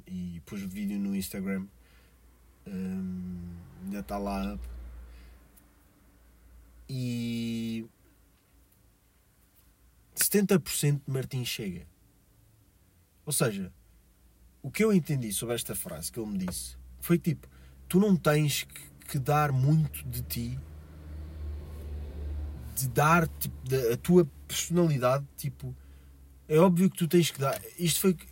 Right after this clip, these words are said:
pá, eu estou a tentar explicar o que é que eu percebi, mas eu também acho que não percebi muito bem. Mas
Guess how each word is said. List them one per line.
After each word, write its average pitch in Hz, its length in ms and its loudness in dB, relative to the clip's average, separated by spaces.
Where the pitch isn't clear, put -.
pá, 98 180 -4
eu 104 80 -6
estou 156 140 -4
a - 20 -2
tentar 151 200 -2
explicar 139 320 -4
o - 20 -4
que 143 80 -4
é - 20 -6
que 135 60 -6
eu 135 60 -4
percebi, 101 280 -6
mas 90 160 -6
eu 113 220 -4
também 135 440 -6
acho 127 140 -8
que - 60 -10
não 135 80 -4
percebi 135 220 -6
muito 127 180 -6
bem. 175 100 -4
Mas 117 600 0